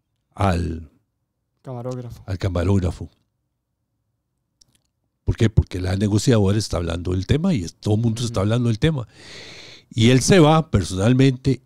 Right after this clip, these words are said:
Speaker 1: y le pide al camarógrafo que se mueva. Manda un subalterno y le pi-, que a, a, a decirle al subalterno que se quite.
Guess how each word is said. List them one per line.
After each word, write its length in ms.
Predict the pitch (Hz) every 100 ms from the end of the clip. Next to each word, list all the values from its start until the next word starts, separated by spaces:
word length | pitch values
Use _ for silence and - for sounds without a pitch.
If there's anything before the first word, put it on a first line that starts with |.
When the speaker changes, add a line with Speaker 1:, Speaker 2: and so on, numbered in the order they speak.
| -
Speaker 1:
y 140 | 117
le 140 | 98 87
pide 520 | 101 104 104 98 98
al 160 | 95 87
camarógrafo 760 | 90 85 85 90 101 95 95
que 140 | 90
se 140 | 85 85
mueva. 420 | 78 82 82 - _ _ _ _ _ _ _ _ _ _ _ _ _ _ _ _ _ _ _ _ _ _ _ _ _ _ _ _ _ _ _ _ _ _ _
Manda 360 | 104 127 110
un 100 | 107
subalterno 640 | 92 127 113 107 107 123 -
y 120 | 101
le 140 | 87 85
pi-, 200 | 95 -
que 260 | - 95
a, 100 | 85
a, 300 | 85 92 90 87 85 85 - 92
a 40 | 87
decirle 320 | 80 104 117
al 40 |
subalterno 440 | 113 120 107 101 117
que 100 | -
se 120 | 78
quite. 280 | - -